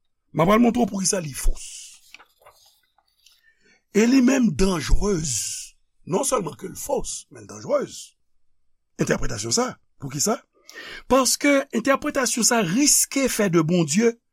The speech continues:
yon pèsonaj fourbe. Ou konn sa yon moun fourbe? Son moun san wi, san no. Son moun li avèk ou,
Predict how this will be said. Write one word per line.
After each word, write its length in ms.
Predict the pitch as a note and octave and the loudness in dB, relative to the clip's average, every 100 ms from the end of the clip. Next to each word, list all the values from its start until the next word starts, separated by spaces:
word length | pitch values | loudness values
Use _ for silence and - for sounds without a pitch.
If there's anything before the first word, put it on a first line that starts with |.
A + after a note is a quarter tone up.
| _ _ _ _ _ | _ _ _ _ _
yon 400 | F3+ A3+ A3+ A#3 - _ _ | 2 4 2 0 -4 _ _
pèsonaj 520 | G3+ F#3+ G#3 F3 E3 | 0 0 -2 -4 -6
fourbe. 800 | - - - G#3+ E3 D#3+ D3+ F3 - _ - | -6 -6 -2 0 0 -4 -2 -2 -4 _ -10
Ou 80 | |
konn 80 | B3 | -4
sa 80 | C#4+ | -4
yon 160 | B3 A3 | -4 -8
moun 160 | G#3 | -10
fourbe? 480 | - D#4 C4 G#3+ - - _ _ _ _ _ | -10 -10 -12 -10 -12 -16 _ _ _ _ _
Son 300 | - C#4+ C4 | -8 -6 -6
moun 360 | A3+ B3 A#3+ A3+ | -6 -8 -8 -8
san 320 | - A#3+ A3+ | -8 -8 -6
wi, 160 | G3 G#3 | -4 0
san 240 | - G3 | 0 0
no. 120 | E3+ E3+ - _ _ _ _ _ _ _ _ | -6 -12 -14 _ _ _ _ _ _ _ _
Son 300 | - B3 A#3+ | -6 -2 0
moun 320 | A3 B3 B3 B3 A#3+ _ _ _ _ _ _ _ - | 0 -4 -8 -12 -18 _ _ _ _ _ _ _ -6
li 140 | F#3 A#3 | -2 2
avèk 540 | A3+ G3+ E3+ G#3+ - | 2 2 -2 -4 -6
ou, 240 | B3+ C4 | -8 -8